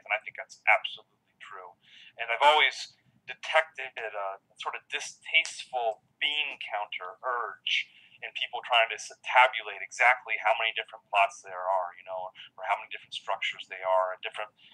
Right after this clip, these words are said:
people, uh, divide them up and dissect these stories in different ways, trying to get different results. And by the way,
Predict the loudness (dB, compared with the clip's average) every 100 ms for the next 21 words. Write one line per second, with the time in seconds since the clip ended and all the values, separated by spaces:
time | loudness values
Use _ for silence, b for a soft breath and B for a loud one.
0 | _ -12 -8 -6 -4 -4 -8 -12 -12 -12
1 | _ _ _ -18 2 8 8 8 2 2
2 | 4 4 0 _ -12 0 0 0 -6 -18
3 | -18 -14 -8 -6 -6 -8 _ -12 -10 -10
4 | -6 -6 -6 -8 -10 2 4 4 0 -6
5 | -10 -14 -18 -20 -8 -6 -4 -8 B B
6 | B -8 4 6 6 4 4 6 6